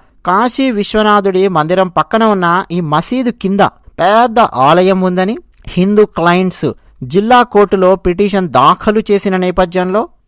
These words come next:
ఈ ప్రాంతంలో ఏఎస్ఐ సర్వేకు కోర్టు పోయిన సంవత్సరం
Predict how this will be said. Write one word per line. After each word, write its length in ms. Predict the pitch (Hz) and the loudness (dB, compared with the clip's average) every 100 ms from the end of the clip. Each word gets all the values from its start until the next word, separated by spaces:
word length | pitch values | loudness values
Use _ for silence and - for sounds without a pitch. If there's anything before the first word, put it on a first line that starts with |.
| 185 | -8
ఈ 140 | 214 | -6
ప్రాంతంలో 800 | 226 190 190 196 196 185 180 190 - - - | 0 2 2 0 0 2 2 -2 -8 -20 -6
ఏఎస్ఐ 500 | 135 196 220 - 202 | 0 2 0 0 -2
సర్వేకు 520 | - 170 180 175 185 | 0 0 0 -2 -4
కోర్టు 640 | 175 175 180 175 170 180 190 _ _ | -4 0 0 0 -2 -2 -4 _ _
పోయిన 200 | 196 220 | -2 0
సంవత్సరం 640 | 226 202 185 185 175 180 208 | 0 0 -2 -2 -4 -4 -10